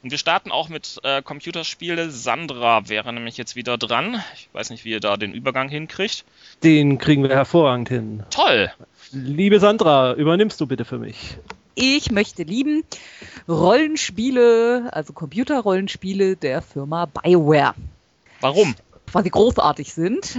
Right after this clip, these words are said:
Speaker 3: Also die, die beiden neueren, Dragon Age und Mass Effect, haben wir, glaub ich, schon des Öfteren erwähnt. Und ich hatte aber doch nochmal das Bedürfnis, auch die, die etwas älteren Perlen nochmal erwähnen, zu erwähnen. Baldur's Gate, erster und zweiter Teil.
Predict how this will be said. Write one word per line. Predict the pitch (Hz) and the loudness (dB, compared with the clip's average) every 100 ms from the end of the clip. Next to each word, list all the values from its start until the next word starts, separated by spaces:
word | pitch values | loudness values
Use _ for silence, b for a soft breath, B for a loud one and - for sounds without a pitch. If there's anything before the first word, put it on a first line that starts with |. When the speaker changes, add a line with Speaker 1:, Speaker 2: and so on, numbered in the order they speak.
| 233 | -4
Speaker 3:
Also | 64 - 180 202 | -2 -2 0 0
die, | 226 220 214 | 2 2 2
die | 196 208 | -2 -2
beiden | 180 175 180 170 | 2 2 2 2
neueren, | 180 233 277 285 254 | 4 4 2 0 -2
Dragon | 196 196 208 175 | 0 0 0 -2
Age | 165 180 | -4 -4
und | 180 135 | -8 -4
Mass | 165 196 | -4 -2
Effect, | 208 208 190 - | -4 -4 -6 -6
haben | 185 165 | -8 -6
wir, | 165 | -6
glaub | 160 156 156 | -2 -2 -4
ich, | - | -8
schon | 175 147 | -8 -8
des | 160 - | -8 -4
Öfteren | - - 175 165 | -6 -4 0 0
erwähnt. | 151 139 175 262 359 - - - | 0 0 2 2 0 -6 -14 -6
Und | - 190 185 | -2 -2 -4
ich | 185 | -2
hatte | 190 208 190 | -2 0 -2
aber | - 180 | 2 2
doch | 190 | 2
nochmal | 196 175 160 | 0 2 2
das | 160 | 0
Bedürfnis, | - 156 220 233 196 170 | -6 2 2 2 0 -2
auch | - 170 165 | -2 0 0
die, | - 175 160 135 - | -2 -4 -4 -6 -8
die | 180 | -4
etwas | - 180 | 0 0
älteren | - 196 175 147 143 | 2 -2 -2 -4 -4
Perlen | - - 147 143 139 139 127 _ _ | -6 -4 0 0 0 -4 -12 _ _
nochmal | 165 - - 156 - - | -12 -10 -6 -6 -6 -10
erwähnen, | - 151 170 185 226 233 | -8 -4 -2 -4 -4 -8
zu | 226 226 | -8 -6
erwähnen. | 180 233 247 240 233 | -4 -2 -2 0 0
Baldur's | 185 165 165 156 - | 2 2 4 0 0
Gate, | 180 214 294 | 2 2 -2
erster | - 190 196 - | -6 -6 -6 -4
und | - 165 | -4 -6
zweiter | 175 170 156 | -4 -2 -2
Teil. | 143 170 208 269 302 | -2 0 2 4 2